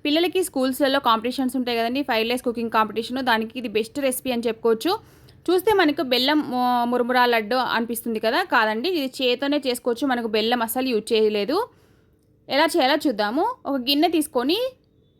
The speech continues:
తేనె తీసుకోవాలి. తేనె ఒక పెద్ద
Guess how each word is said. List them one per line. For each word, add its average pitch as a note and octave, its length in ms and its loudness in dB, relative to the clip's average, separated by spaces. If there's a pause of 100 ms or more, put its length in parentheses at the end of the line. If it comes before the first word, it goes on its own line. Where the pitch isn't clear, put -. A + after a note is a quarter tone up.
తేనె F#4+ 240 2
తీసుకోవాలి. G#3 540 0 (720)
తేనె C#4 280 4
ఒక F4 200 2
పెద్ద A#3 240 -4